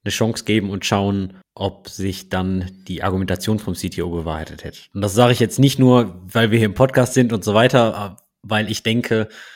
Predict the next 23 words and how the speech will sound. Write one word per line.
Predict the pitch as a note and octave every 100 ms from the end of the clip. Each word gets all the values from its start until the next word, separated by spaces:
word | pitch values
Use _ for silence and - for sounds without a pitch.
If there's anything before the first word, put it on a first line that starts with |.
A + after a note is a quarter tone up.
| _
dass | - G2+
Programmiersprachen | - G#2+ G#2 A2 - G#2 G2+ G2 F2+ _
kommen | - A#2+ A2
und | G#2 -
gehen | A#2+ C3 C3
und | G2+
Technologien | G#2+ - G2 F#2+ A#2 B2+
kommen | - B2+ B2
und | A2+
gehen. | B2 B2 A#2
Und | G2+
ich | F2+
denke, | G#2 G#2 G#2
als | F2+ F#2+ F#2 - - _ -
professioneller | A2+ A2 - G#2+ G2+
Softwareentwickler | - A2 - G2 F#2 G#2 G2+
sollte | F#2 G2+ F#2
man | F#2+ F2+ F#2 F2+
auch | F2 F#2
da | -
drüber | F2+ F2 F#2+ F2+
stehen, | - F2+ E2+ E2+ - _ _
ähm, | F2 D#2+ E2 E2